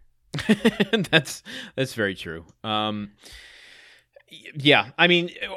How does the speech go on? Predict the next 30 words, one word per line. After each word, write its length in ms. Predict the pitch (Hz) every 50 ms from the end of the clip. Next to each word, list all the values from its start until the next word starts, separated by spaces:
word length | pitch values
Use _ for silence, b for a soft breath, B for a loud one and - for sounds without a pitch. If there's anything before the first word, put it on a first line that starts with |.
| 190 190 190 - 185 185
you 140 | 180 190 185
know 120 | 170 156
me, 200 | 139 131 123 120
I 100 | 113 127
could 160 | 139 139 156 -
pick 160 | 156 151 -
out 160 | 117 110 113
anything 580 | - 117 113 110 107 - 113 110 107 104 107 104 -
in 120 | 123 131 123
the 80 | 113
background 480 | 101 120 113 110 107 - 123 117 113 110
of, 200 | 110 107 104 110 -
of 360 | - 120 113 107 107 107 113 147 -
a 60 | 139
scene. 500 | - - - 147 131 117 113 110 110 113 - _
Um, 440 | 120 117 120 120 117 117 117 117 104 b b b b b _ _ _ 123
I, 140 | 127 131 131 -
I 160 | 127 139 147 143 139 139
was 220 | 156 147 127 123
more 160 | 135 135 123
curious 340 | - - 131 127 123 113 -
about 220 | 117 120 117 113
the 340 | - 117 113 110 107 107 101 -
long 560 | 117 117 123 127 131 131 135 135 131 127 127 110
maps 600 | 113 113 117 120 120 117 - - - - - - _ 117
that 260 | 113 113 107 - -
Randy 320 | 117 113 107 104 101 98 92
had, 380 | 98 104 101 98 98 95 98 - _
uh, 300 | 110 107 107 104 104 -
attached 480 | 107 104 - 113 107 101 - - -